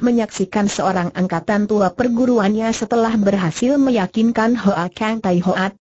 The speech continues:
tapi ketika bertanding telah dikalahkan oleh gurunya serta dikurung dalam sebuah kamar batu hingga orang itu tidak dapat menangkap binatang berbisa untuk memupuk racun lama dalam tubuh. Keruan kadar racun lantas mengamuk dengan hebat hingga saking tak tahan,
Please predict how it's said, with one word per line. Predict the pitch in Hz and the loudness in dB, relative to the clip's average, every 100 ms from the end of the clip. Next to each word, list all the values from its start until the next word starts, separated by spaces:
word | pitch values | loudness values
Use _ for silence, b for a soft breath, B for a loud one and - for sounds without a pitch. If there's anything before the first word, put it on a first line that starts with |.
| - | -10
tapi | 175 - 175 | -6 -4 -2
ketika | 240 185 277 269 | -2 -2 0 0
bertanding | 226 208 220 226 247 302 302 | 0 0 0 2 4 2 2
telah | 220 226 | 0 0
dikalahkan | 208 185 220 180 180 180 226 233 226 | 0 0 0 0 0 -2 -4 -4 -2
oleh | 180 170 180 | -2 -2 -2
gurunya | 185 220 208 196 | 0 2 2 0
serta | 220 - 220 - 208 | -2 -4 -4 -2 -2
dikurung | 196 - 233 240 240 | 0 2 2 2 2
dalam | 220 202 196 | 0 0 -2
sebuah | 196 233 190 175 156 - | -2 -2 0 -2 -4 -4
kamar | 247 220 214 202 | -2 0 0 0
batu | 190 - 269 302 | -2 -2 -2 2
hingga | 277 208 214 254 226 | 4 4 2 0 0
orang | 208 185 - | 0 0 -2
itu | 180 - 220 214 | -4 -2 -2 0
tidak | 214 175 147 | 0 0 0
dapat | 170 175 190 185 | -2 -2 -4 -2
menangkap | 190 180 160 156 147 - | 0 0 0 -4 -8 -2
binatang | 214 208 185 - 226 240 | 0 0 -2 -2 -2 0
berbisa | 196 175 202 202 233 233 | -2 0 0 0 -2 -2
untuk | 220 202 185 202 | -2 -2 -2 0
memupuk | 190 190 185 277 | 2 2 0 -2
racun | 233 208 214 233 | -2 -2 0 2
lama | 262 202 185 240 | 2 0 0 0
dalam | 220 185 175 180 | 2 2 0 0
tubuh. | 196 214 226 240 - _ - | 0 2 2 0 -4 _ -4
Keruan | 254 226 220 220 | 0 2 2 0
kadar | 214 190 202 208 | 0 0 0 0
racun | 208 214 226 262 | -2 0 2 2
lantas | 208 196 226 262 - | 0 0 0 0 0
mengamuk | 202 190 185 214 - | 0 2 2 2 0
dengan | 190 190 170 | -2 0 0
hebat | 160 165 165 202 | -2 -2 0 -2
hingga | - 220 190 165 | -2 0 2 2
saking | - 170 - 196 | -2 -6 -2 0
tak | 190 175 - | 0 -4 -2
tahan, | 196 214 226 233 | -2 0 -2 -4